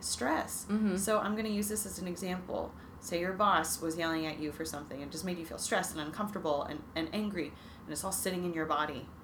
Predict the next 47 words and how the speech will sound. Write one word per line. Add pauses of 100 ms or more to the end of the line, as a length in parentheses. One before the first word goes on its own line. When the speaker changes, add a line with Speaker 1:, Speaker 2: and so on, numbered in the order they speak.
Speaker 1:
and
it's
toxic
in
your
body. (400)
Then
all
of
a
sudden
you're
at
the
run,
you're
running,
you're
doing
your
cardio,
you're
doing
your
workout,
maybe
you're, (100)
I
don't
know,
kickboxing,
you're
taking
a
class,
you're
running, (400)
and
maybe
you
are
thinking
about
it
a
little
bit.